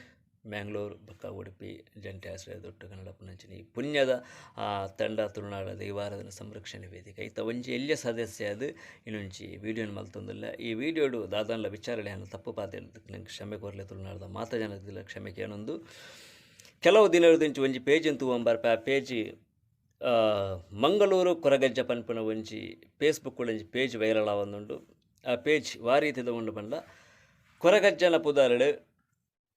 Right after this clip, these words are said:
ಆ, ಕೆಲವೊಂಜಿ ವಿಭಿನ್ನ ರೀತಿಯ ಪೋಸ್ಟರ್‌ಗಳು ಪೂರ ತಯಾರಾದು, ವಿಭಿನ್ನ ರೀತಿಯ ಕಾಮೆಂಟ್ಸ್‌ಲು ಪೂರ ತೂನಗ ಮಸ್ತ್ ಮನಸ್ಸಿಗೆ ಬೇಜಾರಾಪುಂಡು. ಆ ಬೇಜಾರದ ವಿಚಾರಡೆ ನಾನು ತುಳುನಾಡದ ಜನತೆ, ಜನಕ್ಕೆಲ್ಲ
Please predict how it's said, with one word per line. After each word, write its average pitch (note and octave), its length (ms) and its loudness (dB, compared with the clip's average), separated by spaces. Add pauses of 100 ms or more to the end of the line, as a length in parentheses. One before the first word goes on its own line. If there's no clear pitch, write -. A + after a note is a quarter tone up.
(320)
ಆ, C#3 200 6
ಕೆಲವೊಂಜಿ C3 840 6
ವಿಭಿನ್ನ D#3 460 4
ರೀತಿಯ B2+ 320 0
ಪೋಸ್ಟರ್‌ಗಳು A2+ 520 0
ಪೂರ G#2 160 -8
ತಯಾರಾದು, G#2 840 -4 (120)
ವಿಭಿನ್ನ D#3 340 4
ರೀತಿಯ B2+ 360 2 (300)
ಕಾಮೆಂಟ್ಸ್‌ಲು B2+ 540 -2
ಪೂರ G#2 200 -4
ತೂನಗ A2 360 -4
ಮಸ್ತ್ A#2+ 480 -2
ಮನಸ್ಸಿಗೆ A2 420 -8
ಬೇಜಾರಾಪುಂಡು. A2+ 760 2
ಆ A2 140 -2
ಬೇಜಾರದ C3 420 0
ವಿಚಾರಡೆ G#2+ 440 -4
ನಾನು G2+ 240 -12
ತುಳುನಾಡದ G#2+ 440 -8
ಜನತೆ, A2 360 -12
ಜನಕ್ಕೆಲ್ಲ A2 600 -10